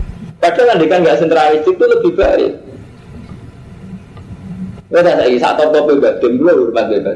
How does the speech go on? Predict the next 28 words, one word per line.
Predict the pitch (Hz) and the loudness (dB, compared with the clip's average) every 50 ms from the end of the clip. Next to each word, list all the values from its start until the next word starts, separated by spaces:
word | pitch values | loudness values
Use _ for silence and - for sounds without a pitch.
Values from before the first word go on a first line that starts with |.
| - - | -8 -10
Dim. | - - | -8 -4
Apa | - 123 127 139 135 | -2 0 2 2 2
melok | 135 135 131 131 143 147 - - - | 2 2 2 2 2 2 0 0 0
proses | 131 131 131 - 123 120 - 123 | 0 0 0 2 0 -2 0 -2
hidayah | 117 113 113 107 107 107 110 107 | -2 -2 0 2 4 4 4 4
itu, | 113 117 | 4 4
wong | 117 123 127 123 120 117 | 4 4 2 2 2 0
kali | 117 110 117 113 - | 2 2 2 2 0
cuti, | 117 104 104 - 110 117 - - - - - - 95 - - - | 0 -2 -2 -2 -2 -2 -2 -4 -10 -16 -16 -16 -16 -16 -14 -10
yang | - 120 - | -6 -4 -2
pedalaman | 127 123 127 117 110 110 110 117 113 113 | 0 0 2 2 2 2 0 0 0 0
Kalimantan. | 113 113 110 117 113 113 110 107 - - 95 95 95 - - - - - - - - - - - - - - - - - - - - - - - 180 - - - | 0 2 2 2 0 0 -4 -4 -4 -4 -4 -4 -4 -6 -10 -18 -20 -20 -20 -20 -20 -20 -20 -20 -20 -20 -20 -20 -20 -20 -20 -20 -20 -16 -14 -14 -14 -12 -6 -2
Apa | - 147 143 139 135 | 0 2 2 2 2
ono | 151 165 160 | 2 2 2
wong | 139 123 123 | 2 0 0
pertama | 120 117 120 117 120 117 113 113 | 0 0 0 0 0 0 0 0
tuh | 110 110 | 0 -2
hidayah | 104 - - 107 107 - | -2 0 0 0 2 2
itu | - 110 107 | 2 0 0
lewat | 104 107 - - 120 | 2 0 0 2 0
kiai-kiai | 110 107 104 110 101 - - - | 0 0 0 -2 -4 -4 -8 -12
gede? | - - - - - - - - - - - - - - - - - - - - - | -12 -10 -10 -10 -10 -12 -14 -14 -16 -18 -20 -20 -20 -20 -20 -20 -20 -20 -20 -10 -6
Mungkin | - - - 202 214 | -4 -2 0 0 2
lewat | 208 202 - | 0 0 2
santri | 180 185 185 190 | 2 2 2 2
pedotan. | 190 - - 180 202 208 - 359 - 302 294 285 - - - - - - - - - - - - - - - - - - - - - - - - - - - - - - - - - - - - - - | 0 0 0 2 0 2 2 0 0 0 0 -2 -4 -6 -12 -18 -18 -18 -18 -18 -18 -18 -18 -20 -20 -20 -20 -20 -20 -20 -20 -20 -20 -20 -20 -20 -20 -20 -18 -18 -16 -18 -18 -18 -20 -20 -20 -18 -6 -2
Dan | - - 120 | 0 0 0
itu | 123 - - | 2 2 2